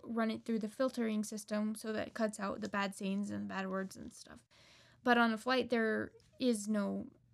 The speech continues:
filtering system. It just says parental advisory and stuff like that. And I was like, "Oh, well, okay. Like, I'll watch it with my mom."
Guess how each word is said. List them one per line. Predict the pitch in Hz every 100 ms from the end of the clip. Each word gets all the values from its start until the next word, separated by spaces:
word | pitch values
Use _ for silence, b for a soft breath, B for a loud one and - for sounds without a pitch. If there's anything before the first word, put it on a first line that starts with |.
| _ -
filtering | - 214 208 - 233
system. | - - - 254 b b b _ _ _ _ _
It | 240 214
just | 214 208
says | 202 196 - - -
parental | 214 208 202
advisory | 190 190 202 202 - -
and | - 233
stuff | - -
like | -
that. | - - 233
And | 240
I |
was | 240 226 -
like, | - - - -
"Oh, | 262
well, | 226 233 233 233 220 233
okay. | 240 240 226 233 220
Like, | 226 -
I'll | 233 240
watch | 247
it | 254
with | 233 226
my |
mom." | 214 214 220